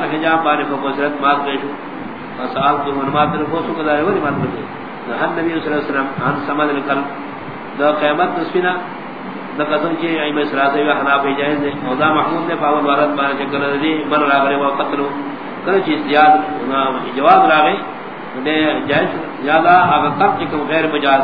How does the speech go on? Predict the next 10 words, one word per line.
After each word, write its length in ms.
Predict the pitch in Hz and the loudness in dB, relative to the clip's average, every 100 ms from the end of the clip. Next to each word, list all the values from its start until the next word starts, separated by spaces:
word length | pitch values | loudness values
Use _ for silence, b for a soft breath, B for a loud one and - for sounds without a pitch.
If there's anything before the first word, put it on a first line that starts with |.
| 123 | 0
دے۔ 60 | 113 - - - - - | -6 -10 -12 -14 -14 -10
اگر 140 | 131 143 | -6 -2
خم 160 | 185 170 | 0 0
کی 240 | 165 147 127 - | 0 0 -2 0
ساتھی 320 | 143 147 180 | 0 2 2
دفار 300 | 160 151 151 139 | 4 4 4 2
جنگ 180 | 139 131 | -2 -2
ہو، 220 | 156 - - - 139 | -2 -4 -8 -8 -4
اب 120 | 139 | 0
نام 200 | 143 143 | 2 0